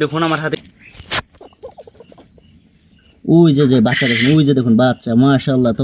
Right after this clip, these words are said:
বা-, আসসালামু আলাইকুম ভিউয়ার্স, কেমন আছেন সবাই? আশা করি ভালো আছেন, ভালো আছেন আলহামদুলিল্লাহ। আর আছে এখন, আর এই কোয়েল পাখির বয়স আজকে হইতাছে চৌচল্লিশ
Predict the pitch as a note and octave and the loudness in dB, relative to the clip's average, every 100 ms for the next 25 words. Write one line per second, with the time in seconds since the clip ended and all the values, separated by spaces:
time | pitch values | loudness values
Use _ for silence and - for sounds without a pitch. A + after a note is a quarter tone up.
0 | B2+ C3 - _ _ _ - - G#3 A3 | -4 -6 -8 _ _ _ -10 -6 -6 -4
1 | G#3+ F#3+ F3+ F3 D3+ D3 C#3 - F3 F3 | -2 0 0 -2 0 0 -2 -4 -6 -6
2 | F3 E3+ D#3 C#3+ D3+ D#3+ B2 B2+ D3+ D#3 | -8 -6 -4 -4 -4 -8 -4 -2 -2 -4
3 | C#3 C#3 C#3+ D3+ C#3+ D3 C#3+ C#3 C3 A#2+ | -6 -4 -6 -8 -8 -6 -4 -2 -2 -2
4 | B2+ D3 F3 D#3+ D#3+ D#3+ _ _ - B2 | -2 -2 -4 -2 -4 -4 _ _ -8 -4
5 | A#2+ G3 A3+ A3+ G#3+ G#3 G3 E3+ F3+ A#3 | -2 -2 -2 -2 -2 -2 0 2 0 0
6 | D#3+ E3+ F#3 F#3 F3+ F#3 F#3 F#3 F3+ | -2 -2 -2 -2 -4 -2 -2 0 0